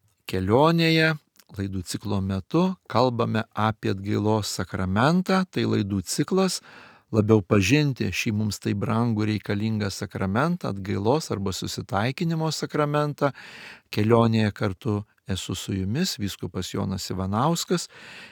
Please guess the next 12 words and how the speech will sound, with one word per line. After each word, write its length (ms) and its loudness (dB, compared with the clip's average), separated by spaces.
Jeigu 680 4
šio 400 4
ciklo 560 0
laidų 320 0
metu 560 0
jums 400 -2
kyla 540 -2
kokie 240 -12
nors 240 -6
klausimai, 640 -2
kuriuos 320 -4
norėtumėte 680 -4